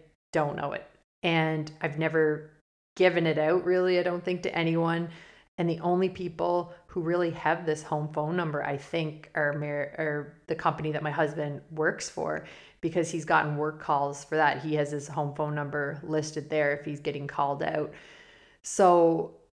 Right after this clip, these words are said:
a, like, an unknown number came up and I missed that call. And I, of course, the timing of this, that phone never rings. And I'm like, "The timing of that,"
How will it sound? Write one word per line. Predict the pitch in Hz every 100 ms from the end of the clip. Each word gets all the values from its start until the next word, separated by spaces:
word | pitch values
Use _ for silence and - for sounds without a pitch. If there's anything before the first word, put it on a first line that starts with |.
| _
a, | - -
like, | 196 185 180
an | 165 165
unknown | 175 180 180 175 175 175 160
number | 151 160 190 220 247 196 - -
came | 196 180 160
up | 160 180 -
and | 170
I | 156
missed | 156 156 175 175 - -
that | 156 156 156
call. | - 143 156 254 302 - - _ _ _ _ _ _ _ _ - - -
And | 190 180 170 165 165 165 - - _ _ _ _ _
I, | 180 165 170 165 -
of | 165
course, | - 190 185 185 -
the | 165
timing | 165 160 190 170
of | 156
this, | 160 160
that | 190 190
phone | 196 180 165
never | 160 165 160
rings. | 151 160 147 156 -
And | 185
I'm |
like, | 185 170
"The | 165
timing | - - 165 196 208
of | 214 208
that," | 202 208 104 -